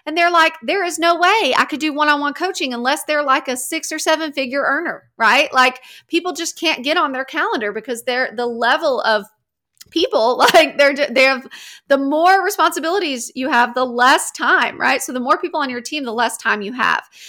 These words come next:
um, it, to pour into them individually. So I just wanna encourage you, you know, even if you're like, "Well, I, that's not necessary right now because I don't have X, Y, and Z." Well, here's the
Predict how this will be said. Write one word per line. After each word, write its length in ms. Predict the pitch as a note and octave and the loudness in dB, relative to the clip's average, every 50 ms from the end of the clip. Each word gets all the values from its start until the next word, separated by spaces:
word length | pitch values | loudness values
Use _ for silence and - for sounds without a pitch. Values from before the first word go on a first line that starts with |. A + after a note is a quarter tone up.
| - - - - - - | -20 -20 -20 -20 -6 0
um, 260 | - B3+ G#3+ G#3+ G#3+ | 2 2 2 2 -2
it, 220 | - - - - - | -6 -8 -10 -8 -8
to 120 | - C#4 | -8 -8
pour 240 | - - C4 A#3 B3 | -4 0 0 0 2
into 260 | B3 A#3+ A3 - A3+ | 0 -2 -4 -6 -8
them 140 | G#3 G3 - | -8 -8 -8
individually. 600 | - G3 F#3 F#3 A3 D4+ F4 - - - - - | -8 -8 -6 -4 -2 -2 -2 -2 -4 -4 -6 -6
So 180 | - - C4+ - | -6 -4 -2 2
I 200 | - C4 C#4+ F#4 | 4 6 6 4
just 180 | A#4 A4+ - | 2 -2 -6
wanna 180 | - A4+ G#4+ B3+ | -6 -6 -4 -4
encourage 400 | F#3+ A#3 - - D#4+ E4 D4+ A#3+ | -6 -10 -6 -4 -4 -4 -2 -4
you, 280 | B3 A3+ G#3+ G#3 G3 - - - - _ _ _ _ | -6 -4 -4 -4 -4 -6 -10 -18 -20 _ _ _ _
you 100 | - C4+ | -6 -4
know, 100 | C4+ A3 | -4 -2
even 240 | F3+ C#4 E4+ F#4 G#4 | -2 -4 -4 -4 -4
if 100 | A4+ A4 | -4 -2
you're 120 | G4+ F4 | 2 4
like, 220 | D#4 D4+ C#4 C4+ - | 4 4 4 2 2
"Well, 380 | C4 D#4+ D#4+ D#4+ D#4+ D#4 D#4 - | 2 2 4 4 4 4 2 2
I, 160 | - C#4 C#4 - | 0 0 0 2
that's 240 | D4 D#4 D#4+ - E4+ | 0 0 0 0 0
not 180 | D#4+ C#4+ - | 0 0 0
necessary 540 | - C4 C#4 - C4+ B3 - C#4 A#3 A3+ A3 | -2 -4 -6 -6 -10 -6 -4 -4 -2 -2 0
right 260 | F#3+ G3+ G#3 - - | 2 2 2 2 0
now 380 | G#3+ A3+ G#3+ G#3 G3+ G3 G3 G3 | -2 -2 2 2 2 2 2 0
because 260 | G3+ A3 - - - - - | -4 -6 -6 -6 -4 0 4
I 140 | A#3 C4 | 4 4
don't 160 | D4 D4+ B3 C#4+ | 4 2 0 0
have 280 | D#4 B3+ A#3 A3 G#3 - | 2 2 2 2 0 0
X, 260 | - A3+ A3+ - - | -2 0 0 -2 -2
Y, 160 | A#3+ A3+ G3+ | 0 0 2
and 140 | F#3+ G3+ F#3+ | 2 0 -2
Z." 160 | - G3 F3 | -4 -6 -4
Well, 160 | - A3 C4 D4+ | -2 0 0 2
here's 240 | E4+ G#4+ C5+ C#5 - | 4 4 4 2 0
the 80 | B4+ | -4